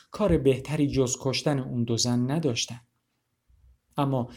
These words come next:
تعدی و خشونت به همین جا هم ختم نشد.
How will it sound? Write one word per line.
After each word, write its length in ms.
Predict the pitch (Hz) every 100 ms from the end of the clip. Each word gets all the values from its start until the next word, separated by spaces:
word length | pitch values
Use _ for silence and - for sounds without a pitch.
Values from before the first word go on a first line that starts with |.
| -
تعدی 400 | - 160 165 190
و 140 | 170 147
خشونت 580 | - 139 151 143 147 139
به 60 |
همین 340 | 123 143 135 123
جا 180 | 127
هم 160 | 120 113
ختم 320 | - 120 120 123
نشد. 400 | 131 - 120